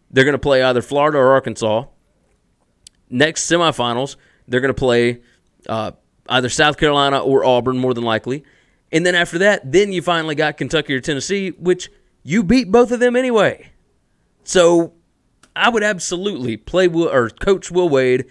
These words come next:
have him on the bench. He is a, just an incredible in-game coach. He knows by watching the game how to maximize advantages and mismatches, right? Put him on the floor.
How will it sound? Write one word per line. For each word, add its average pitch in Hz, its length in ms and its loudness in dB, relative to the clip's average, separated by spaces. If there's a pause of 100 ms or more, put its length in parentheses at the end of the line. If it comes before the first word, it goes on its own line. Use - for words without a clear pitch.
(160)
have 170 220 -2
him 175 140 0
on 170 80 0
the 143 80 -2
bench. 117 460 -6 (480)
He 196 320 -6
is 160 260 2
a, 127 360 -2 (320)
just 165 280 -2
an 135 80 -4
incredible 120 840 -6 (440)
in-game 135 500 -2
coach. - 400 -6 (260)
He 202 300 -4
knows 143 840 -2 (280)
by 139 280 2
watching 160 540 -2
the 143 80 -6
game 120 440 -2
how 139 380 -4
to 175 180 -8
maximize 120 960 -4 (520)
advantages 127 760 -2 (200)
and 131 160 0
mismatches, 131 640 -4 (200)
right? 151 340 2 (1120)
Put 240 140 6
him 254 100 -2
on 254 100 0
the 240 60 -10
floor. 226 500 2